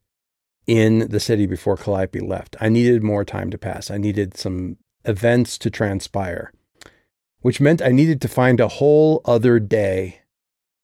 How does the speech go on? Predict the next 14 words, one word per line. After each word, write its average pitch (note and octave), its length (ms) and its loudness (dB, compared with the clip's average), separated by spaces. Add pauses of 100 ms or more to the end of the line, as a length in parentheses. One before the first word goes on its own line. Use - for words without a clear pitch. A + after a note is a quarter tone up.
(180)
in A#2 200 4
the G2+ 100 2
story. - 640 -2 (360)
And A2 240 2
I A2 120 4
didn't D#3+ 240 2
know D#3+ 100 2
how C3 240 2
I C3 40 4
was A2+ 200 0
going G#2+ 300 -2
to G#2 80 -12
get G2 320 -4
that. - 380 -14